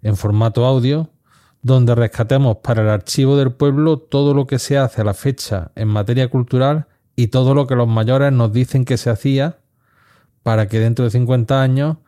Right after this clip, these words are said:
alguien con inquietudes por su historia pueda acudir y escuchar de primera voz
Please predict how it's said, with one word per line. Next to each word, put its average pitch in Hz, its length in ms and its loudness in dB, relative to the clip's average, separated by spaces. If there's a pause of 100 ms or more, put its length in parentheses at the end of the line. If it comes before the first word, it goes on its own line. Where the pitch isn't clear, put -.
(220)
alguien 120 400 2
con 123 180 0
inquietudes 117 560 0
por - 220 -6
su 107 140 -6
historia 123 480 -2
pueda 117 180 0
acudir 127 580 0
y 113 120 -2
escuchar 117 720 -2
de 110 160 -2
primera 107 320 0
voz 135 260 0